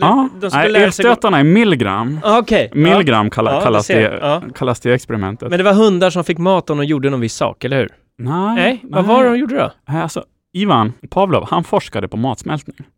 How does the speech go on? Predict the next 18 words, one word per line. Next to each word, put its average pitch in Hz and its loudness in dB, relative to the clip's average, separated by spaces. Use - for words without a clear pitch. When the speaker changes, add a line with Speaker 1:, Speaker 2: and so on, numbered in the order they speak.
Speaker 2:
Mm. 120 -2
Speaker 1:
På - -16
matsmältning 143 -2
hos 98 -12
hundar. 117 -4
Så - -10
han 139 -2
hade 185 -4
kopplat - -6
upp 202 -6
de 156 -4
här 104 0
hundarna 98 -2
i 98 -4
en 98 -6
apparat 139 -2
som 104 -4
mätte 104 -2